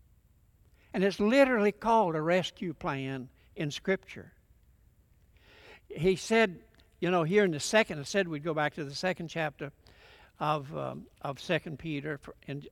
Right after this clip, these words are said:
for just a moment. Here in the ninth verse,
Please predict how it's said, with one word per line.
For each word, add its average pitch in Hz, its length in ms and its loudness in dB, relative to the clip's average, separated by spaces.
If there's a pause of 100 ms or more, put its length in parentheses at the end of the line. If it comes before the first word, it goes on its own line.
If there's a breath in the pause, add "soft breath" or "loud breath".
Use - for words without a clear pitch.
for 156 160 -4
just 160 320 -4
a 147 60 -8
moment. 151 440 -8 (2250 soft breath)
Here 220 180 6
in 190 100 4
the 160 100 2
ninth 196 420 4
verse, 151 440 -2